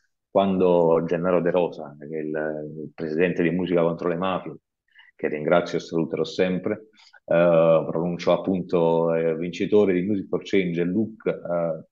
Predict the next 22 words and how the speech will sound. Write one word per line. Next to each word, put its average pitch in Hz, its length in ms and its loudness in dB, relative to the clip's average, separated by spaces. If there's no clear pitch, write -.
tutti 127 360 -4
i - 20 4
ragazzi, 90 560 0
tutti 92 140 -8
i - 20 -10
finalisti 90 460 -2
mi 87 200 -4
sommersero 95 840 2
completamente 87 760 2
in 82 60 2
un 82 100 -2
abbraccio 82 800 0
e, 82 500 0
e 78 800 0
gridarono 85 1080 -4
per, 80 340 -6
felici, 98 760 2
eh, 85 400 -2
sinceramente 90 800 -2
della 82 180 -4
mia 78 140 -8
vittoria, 78 680 0